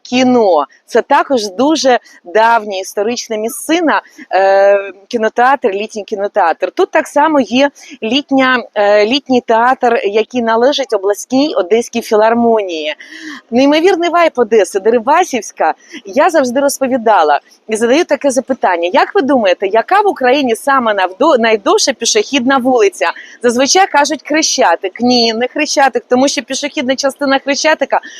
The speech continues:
вона дуже-дуже невелика. Потім каже Дерибасівська. Ні, у місті Херсон,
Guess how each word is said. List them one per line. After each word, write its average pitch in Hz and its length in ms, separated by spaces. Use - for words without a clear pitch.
вона 240 240
дуже-дуже 262 560
невелика. 226 640
Потім 302 260
каже 294 260
Дерибасівська. 226 840
Ні, 285 380
у 226 80
місті 320 380
Херсон, 196 720